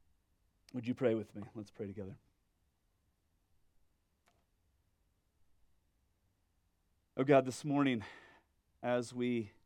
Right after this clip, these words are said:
uh, gather together, whether we come, uh, hopefully and eagerly convinced that you are a God and you love us, or whether we come skeptically, dejectedly, beat up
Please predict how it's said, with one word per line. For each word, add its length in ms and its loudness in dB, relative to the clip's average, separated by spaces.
uh, 80 -4
gather 400 6
together, 560 0
whether 220 0
we 120 0
come, 540 -2
uh, 40 -16
hopefully 840 0
and 220 -6
eagerly 500 -2
convinced 800 -8
that 220 -4
you 240 -4
are 140 2
a 40 0
God 300 -2
and 100 -4
you 100 -4
love 200 -4
us, 340 -8
or 140 -8
whether 300 -6
we 140 -6
come 420 -8
skeptically, 800 -12
dejectedly, 720 -6
beat 240 -6
up 220 -6